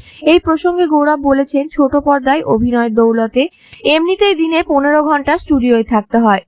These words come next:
ফলে অনেকটা সময় এমনিই একসঙ্গে কাটানোর সুযোগ পাই না। দেবলীনা সেসব মেনে নিয়েছেন, নতুন করে দূরত্ব তৈরি হওয়ার আর সুযোগ কই? কিন্তু টেলিপাড়াতে গুঞ্জন আরও বলছে যে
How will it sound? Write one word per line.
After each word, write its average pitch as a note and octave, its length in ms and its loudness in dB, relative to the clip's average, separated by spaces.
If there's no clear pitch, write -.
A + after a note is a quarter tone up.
ফলে D4+ 340 0
অনেকটা C4 420 0
সময় D#4 400 0
এমনিই B3+ 440 0
একসঙ্গে A#3+ 420 -2
কাটানোর A3+ 440 0
সুযোগ G#3 380 0
পাই G3+ 200 2
না। F#3+ 120 0
দেবলীনা D4+ 480 2
সেসব D4+ 380 0
মেনে A3+ 260 0
নিয়েছেন, G3+ 420 0
নতুন A#3 320 0
করে E4+ 200 2
দূরত্ব B3 420 0
তৈরি D4+ 300 0
হওয়ার D4+ 260 0
আর D4+ 120 -2
সুযোগ C#4 400 -2
কই? A#3+ 220 2
কিন্তু F#4 300 2
টেলিপাড়াতে E4 680 0
গুঞ্জন C4+ 440 0
আরও A#3+ 260 0
বলছে C#4 380 0
যে B3+ 180 0